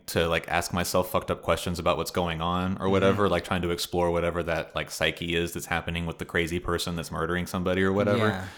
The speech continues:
Speaker 1: Like, I don't mind having to go to that kind of a place, but then whenever they're, like, actively trying to scare you and stress you out, I hate that shit.
Speaker 2: Yeah, I think I'm interested in it.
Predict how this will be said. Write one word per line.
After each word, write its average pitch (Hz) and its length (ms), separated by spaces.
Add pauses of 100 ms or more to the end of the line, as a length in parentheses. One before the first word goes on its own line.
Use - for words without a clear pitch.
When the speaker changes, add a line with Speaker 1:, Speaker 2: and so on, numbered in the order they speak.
(200)
Speaker 1:
Like, 101 120
I 107 60
don't 104 120
mind 98 220
having 95 200
to 92 60
go 92 220
to 85 220
that 101 600
kind 85 220
of 80 80
a 76 60
place, 85 320
but 95 180
then 110 160
whenever 107 320
they're, 101 140
like, - 160
actively 107 500
trying 95 400
to 92 80
scare 95 380
you 95 240
and 90 80
stress - 360
you 90 120
out, 87 160
I 82 80
hate 80 240
that - 220
shit. - 220
Speaker 2:
Yeah, 107 220
I 147 80
think 277 320
I'm 185 220
interested 147 440
in 127 60
it. 120 400